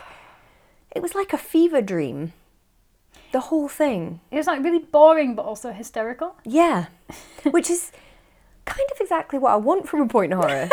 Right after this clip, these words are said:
Speaker 2: to be honest. I'm gonna say this is, like, one of
Speaker 1: No.
Speaker 2: my, this is a five out of five for good bad.
Speaker 1: No.
Speaker 2: Yes, it is.
Speaker 1: Really?
Speaker 2: How can it possibly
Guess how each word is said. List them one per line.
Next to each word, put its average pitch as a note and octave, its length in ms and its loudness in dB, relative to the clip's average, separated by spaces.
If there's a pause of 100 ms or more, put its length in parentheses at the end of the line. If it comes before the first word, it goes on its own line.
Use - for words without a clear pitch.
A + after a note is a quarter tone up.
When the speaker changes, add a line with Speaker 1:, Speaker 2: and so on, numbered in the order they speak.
(120)
Speaker 2:
to B3+ 60 -2
be A#3 140 2
honest. F3+ 400 4
I'm C4 140 2
gonna D4+ 160 2
say A#3 200 0
this G3+ 200 0
is, G3+ 120 -2
like, F3+ 320 2
one A3+ 300 4
of A3 100 4
Speaker 1:
No. G#3 80 -2
Speaker 2:
my, G3 560 4 (720)
this B3+ 260 2
is G#3 200 -2 (200)
a E3+ 80 -4
five A3+ 400 2
out D#3+ 100 4
of - 60 -4
five E3 260 2
for D#3+ 80 -12
good F3 160 -4
bad. A#2 320 -4
Speaker 1:
No. A3 680 4
Speaker 2:
Yes, F#3+ 560 -2
it D3+ 60 -12
is. E3 240 -14
Speaker 1:
Really? D4 560 -6
Speaker 2:
How D#4+ 280 4
can G4 160 4
it - 180 -2
possibly G3 880 -2